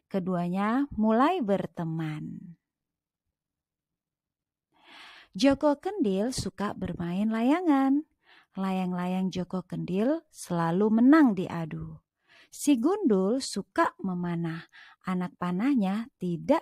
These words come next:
pernah meleset. Joko Kendil mengajari Si Gundul bermain layangan.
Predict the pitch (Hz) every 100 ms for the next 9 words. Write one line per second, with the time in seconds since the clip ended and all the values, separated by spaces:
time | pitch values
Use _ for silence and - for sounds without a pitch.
0 | - - 170 170 160 165 160 156 - 151
1 | 139 _ _ _ _ _ _ _ _ _
2 | _ _ _ _ _ _ _ _ _ _
3 | _ _ _ _ _ _ _ _ - -
4 | - 190 247 277 302 294 294 330 381 294
5 | 214 196 185 196 190 254 - 202 170 180
6 | 175 220 196 165 170 175 190 196 226 302
7 | 302 226 233 262